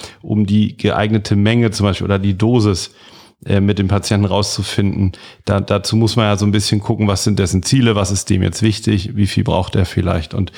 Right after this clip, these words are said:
da geht's ja einfach drum, dass man vernünftig in, in diese, in die Verhandlung und in den Kontakt dann reingeht. Und da gibt's eben so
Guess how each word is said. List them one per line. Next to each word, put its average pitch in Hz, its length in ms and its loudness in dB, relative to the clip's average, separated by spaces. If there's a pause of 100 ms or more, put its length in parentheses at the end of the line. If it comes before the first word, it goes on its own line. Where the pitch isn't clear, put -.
(340)
da - 120 0
geht's 101 180 0
ja - 80 -2
einfach 101 220 0
drum, 101 180 2
dass 95 120 0
man 104 100 2
vernünftig 101 600 0
in, 98 260 0
in 98 200 0
diese, 92 280 2
in 92 200 0
die 90 100 2
Verhandlung 95 540 0
und 92 140 0
in 90 100 2
den 90 140 2
Kontakt - 440 -4
dann - 320 -2
reingeht. 92 540 0
Und 95 140 2
da 95 60 2
gibt's 95 180 -2
eben 95 180 2
so 92 200 2